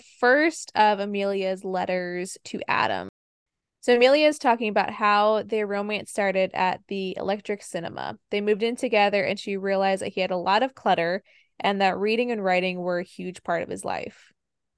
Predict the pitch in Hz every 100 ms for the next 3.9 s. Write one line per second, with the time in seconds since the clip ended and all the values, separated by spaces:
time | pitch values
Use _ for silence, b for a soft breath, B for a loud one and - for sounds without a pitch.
0 | _ 202 156 143 190 196 190 190 - 175
1 | 202 - - 185 175 - - 104 87 -
2 | _ _ _ _ _ _ _ _ _ _
3 | _ _ _ _ _ - 185 - -